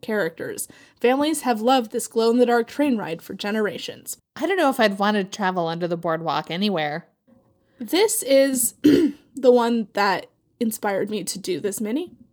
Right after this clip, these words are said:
Speaker 1: The idea is that they found, like, the, the concept of r-, the ride, like, the plot,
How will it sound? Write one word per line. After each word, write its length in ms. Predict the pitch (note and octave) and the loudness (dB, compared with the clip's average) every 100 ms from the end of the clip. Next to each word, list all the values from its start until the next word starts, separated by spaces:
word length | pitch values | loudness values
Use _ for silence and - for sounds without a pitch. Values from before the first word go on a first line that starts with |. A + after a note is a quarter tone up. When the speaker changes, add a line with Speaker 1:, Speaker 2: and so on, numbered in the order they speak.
| _ | _
Speaker 1:
The 220 | A3+ D4 | -2 2
idea 720 | D4+ D#4 D4 F4+ F4+ F#3 A#2+ A3+ _ _ | 4 2 0 2 4 4 0 -6 _ _
is 260 | - B3 A3 | 0 0 2
that 280 | B3 A3+ - | 4 4 4
they 140 | A#3 | 0
found, 460 | B3 - C4+ B3+ - | 0 -4 0 0 0
like, 240 | A#3+ A3 | 0 0
the, 200 | - D4 - | -2 -4 -4
the 100 | A#3 | -6
concept 540 | - C#4+ C#4+ C#4+ B3 | -2 0 0 0 -2
of 160 | A3 G#3 | -4 -6
r-, 180 | - - | -12 -10
the 140 | A3+ G#3 | -6 -4
ride, 200 | F#3 - | -4 -6
like, 140 | G#3 | -6
the 80 | A3+ | -6
plot, 560 | - - C#3 - - | -6 -10 -10 -10 -14